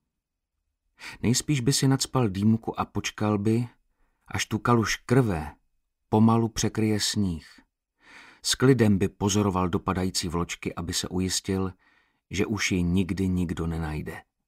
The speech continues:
Kdykoliv se vyskytl nějaký problém, zapálil si dýmku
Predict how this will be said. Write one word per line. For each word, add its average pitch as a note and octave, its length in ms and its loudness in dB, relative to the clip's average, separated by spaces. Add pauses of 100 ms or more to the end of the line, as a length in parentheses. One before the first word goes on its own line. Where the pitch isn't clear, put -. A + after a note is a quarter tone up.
(1600)
Kdykoliv D3 460 0
se A2+ 120 2
vyskytl A2+ 500 -2
nějaký A2 360 0
problém, D#2+ 640 -6 (280)
zapálil G#2 520 -2
si G2+ 160 -2
dýmku F2+ 640 -4